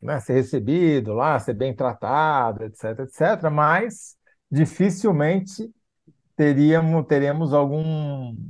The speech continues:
gesto mais concreto de ganho para a diplomacia brasileira, é, nesse front. Com relação aos outros dois fronts, de investimento e comércio, você vê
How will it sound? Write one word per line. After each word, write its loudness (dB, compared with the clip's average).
gesto 4
mais -2
concreto 4
de -6
ganho 2
para -2
a -2
diplomacia -4
brasileira, 0
é, -4
nesse -2
front. -8
Com 6
relação 6
aos 4
outros 6
dois 4
fronts, -8
de -2
investimento 2
e -2
comércio, 4
você 2
vê 2